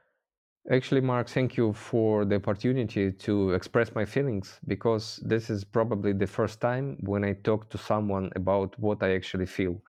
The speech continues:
Because inside, with my relatives, we discuss emotions on another level. We try to support ourselves. We are not trying to open the can with emotions, because we all have different emotions.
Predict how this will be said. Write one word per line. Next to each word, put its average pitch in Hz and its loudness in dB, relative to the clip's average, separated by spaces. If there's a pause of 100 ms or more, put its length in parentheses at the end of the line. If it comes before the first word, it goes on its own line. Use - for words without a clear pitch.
(300)
Because 131 0
inside, 127 -2 (680)
with 101 0
my 104 0
relatives, 139 0 (420)
we 113 2
discuss 120 0 (760)
emotions 117 2
on 107 2
another 107 0
level. 90 0
We 101 -2
try 104 2
to 101 -4
support 113 0
ourselves. 92 -2
We 101 0
are 98 -2
not 107 -4
trying 101 -2
to 98 -4 (360)
open 110 2
the 101 2
can 123 0
with 95 -2 (120)
emotions, 101 0
because 107 -4
we 113 0
all 127 4
have 113 0 (160)
different 110 -2
emotions. 98 -6